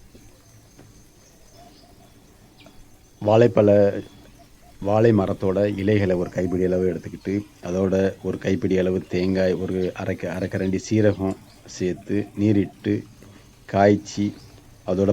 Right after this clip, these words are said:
பனங்கற்கண்டு சேர்த்து குடிச்சிட்டு வரனால, வயிற்று புண்கள் சரியாகும், தோல் அரிப்பு சரியாகும், வலி வீக்கங்கள் ரொம்ப சரியாகும், பசியை தூண்டக்கூடியது, மூச்சு முட்டுதல், ஆஸ்துமாவை சரி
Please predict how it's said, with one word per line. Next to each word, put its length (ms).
பனங்கற்கண்டு 560
சேர்த்து 540
குடிச்சிட்டு 360
வரனால, 540
வயிற்று 360
புண்கள் 420
சரியாகும், 680
தோல் 260
அரிப்பு 300
சரியாகும், 640
வலி 380
வீக்கங்கள் 540
ரொம்ப 260
சரியாகும், 560
பசியை 320
தூண்டக்கூடியது, 760
மூச்சு 320
முட்டுதல், 560
ஆஸ்துமாவை 680
சரி 240